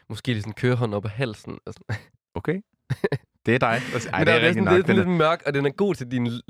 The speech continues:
Speaker 1: sådan lidt
Speaker 2: Ja, ja,
Speaker 1: læderlignende
Speaker 2: præcis. Jeg,
Speaker 1: skjorte.
Speaker 2: jeg tænkte sådan, den matchede egentlig meget godt lige, øh, det, jeg, jeg lagde sådan for dagen
Speaker 1: Ja.
Speaker 2: i starten af programmet.
Speaker 1: Du kan godt lide at tage sådan en, en sort eyeliner på også, måske.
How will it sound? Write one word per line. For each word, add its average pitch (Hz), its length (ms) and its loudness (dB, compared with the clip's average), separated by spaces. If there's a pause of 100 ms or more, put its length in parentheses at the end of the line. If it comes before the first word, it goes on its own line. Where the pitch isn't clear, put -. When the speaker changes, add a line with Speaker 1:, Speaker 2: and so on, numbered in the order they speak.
Speaker 1:
sådan 123 180 -2
lidt 127 160 2
Speaker 2:
Ja, 110 60 2
ja, 92 100 2
Speaker 1:
læderlignende 123 340 2
Speaker 2:
præcis. 123 360 4
Jeg, 110 100 2
Speaker 1:
skjorte. 131 280 2
Speaker 2:
jeg 117 100 2
tænkte 135 220 2
sådan, 127 180 4
den 127 120 2
matchede 131 320 2
egentlig 107 220 4
meget 104 220 2
godt 101 200 2 (260)
lige, 117 380 4
øh, 101 120 2
det, 110 100 4
jeg, 104 220 4
jeg 98 140 0
lagde 92 220 0
sådan 95 200 -2
for - 100 -4
dagen 98 400 -2 (100)
Speaker 1:
Ja. 135 100 2
Speaker 2:
i 127 40 0
starten 98 280 -2
af 98 60 -4
programmet. 80 380 -4 (200)
Speaker 1:
Du 131 80 0
kan - 20 -2
godt 151 140 0
lide 160 100 0
at 139 60 -2
tage 127 120 0
sådan 117 120 -4
en, 117 200 0
en 110 120 -6
sort 135 260 -2
eyeliner 113 360 -2
på 98 180 -2
også, 98 180 -6
måske. 101 300 -8